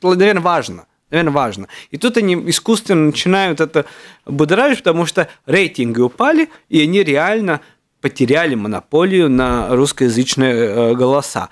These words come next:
И тут сразу начинается вопрос, а может быть, это будет Буров, который более прагматично может конкурировать, и рейтинг поз-, показывает, что он очень серьёзно может конкурировать, э, за голоса русскоязычных. Может быть, это,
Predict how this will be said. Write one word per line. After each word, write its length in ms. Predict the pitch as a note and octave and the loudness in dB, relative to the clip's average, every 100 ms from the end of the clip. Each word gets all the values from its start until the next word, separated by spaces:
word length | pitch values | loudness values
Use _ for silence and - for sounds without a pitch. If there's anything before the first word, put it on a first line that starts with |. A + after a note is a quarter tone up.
| - - | -10 -6
И 100 | B2+ | -4
тут 260 | - E4+ | 0 0
сразу 340 | - G3+ B3+ A3+ | 2 0 2 0
начинается 480 | D#3+ - F#3 F#3+ F#3 | -2 -2 -4 -2 -2
вопрос, 260 | D#3 - - - | -4 -8 -12 -10
а 60 | - | 0
может 220 | D3+ C4 | 2 2
быть, 180 | C4+ - | 0 0
это 160 | D#3+ C3+ | -2 -2
будет 320 | G#2+ G#2 F#2+ | -4 -6 -8
Буров, 380 | F#2+ F#2+ A#2+ C#3+ | -8 -4 -2 -4
который 400 | - C#3+ D3+ C#3+ | -6 0 2 2
более 360 | C#3 C#3+ C3 B2+ | 2 0 2 -2
прагматично 640 | B2+ A#2 B2 B2 A#2 - | -2 -2 -2 -2 -6 -2
может 260 | A#2 A2 G#2 | 0 0 -4
конкурировать, 760 | - A#2 B2+ A#2 A2 G#2+ F#2+ A2 | -4 -2 0 2 2 0 -4 -4
и 100 | G#2+ | 0
рейтинг 420 | B2+ B2 G#2+ G#2+ | 0 -2 -6 -2
поз-, 380 | A2+ A#2+ A2+ G#2 | -4 -2 -6 -6
показывает, 380 | A2 C#3+ C3+ B2 | -8 -4 -2 -2
что 120 | - | 0
он 80 | A#2+ | 0
очень 240 | C3+ C#3 - | 0 -2 -4
серьёзно 400 | C3 C#3 A2 G2+ | -2 0 0 0
может 280 | B2+ B2+ | 0 -2
конкурировать, 640 | A2 G2+ G#2+ B2+ B2+ A#2+ - - - _ | -4 -4 -2 0 2 0 -4 -20 -20 _
э, 260 | - A2+ A2 | -2 0 0
за 440 | A2 B2 A#2 A#2 G#2+ | 0 0 0 -2 -2
голоса 600 | A#2 A#2 A2+ - C3 A2 | -2 -2 -2 -4 -2 -2
русскоязычных. 580 | G#2 - A#2 G2+ - G2+ - _ | -6 -8 -8 -8 -10 -16 -20 _
Может 240 | - E4+ C#4 | -2 0 0
быть, 140 | E3+ | 0
это, 380 | F3 D#3+ C#3+ | 2 2 2